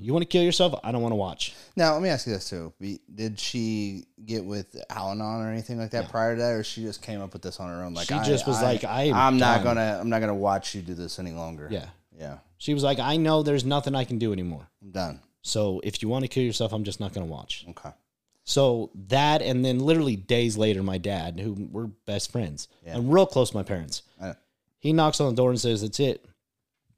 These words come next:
Speaker 1: Can't do it anymore. Like, you don't have a job."
Speaker 2: Mm.
Speaker 1: I was like, "What?" It was just this moment where I'm standing in my warehouse of a company that I'm operating while working for my dad at the same time 'cause I'm trying to build it.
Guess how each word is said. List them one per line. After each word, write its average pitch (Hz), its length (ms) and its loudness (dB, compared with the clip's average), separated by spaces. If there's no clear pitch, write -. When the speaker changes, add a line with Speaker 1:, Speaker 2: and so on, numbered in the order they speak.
Speaker 1:
Can't 107 200 -4
do 110 100 0
it 107 80 0
anymore. 95 360 -4
Like, 98 240 -10
you 104 100 -2
don't 95 140 -2
have 92 100 -6
a 85 40 -8
job." 78 260 -10
Speaker 2:
Mm. 113 180 -6
Speaker 1:
I 95 40 -8
was 87 120 -6
like, 82 140 -14
"What?" 185 260 -2
It - 200 -4
was 170 120 2
just 220 240 2
this 147 180 -4
moment 127 480 0
where 110 120 -4
I'm 110 100 -4
standing 147 540 0
in 131 120 -2
my 131 200 -2
warehouse 117 500 -2
of 110 120 -6
a 107 120 -4
company 139 440 -2
that 117 140 -2
I'm 123 220 -2
operating 117 640 0
while 113 200 0
working 135 360 -2
for 135 120 -4
my 131 120 4
dad 120 200 4
at 110 80 -2
the 104 60 -6
same 123 240 0
time 113 260 0
'cause 107 140 -6
I'm 101 160 -2
trying 117 260 -2
to 123 80 0
build 107 260 0
it. - 180 0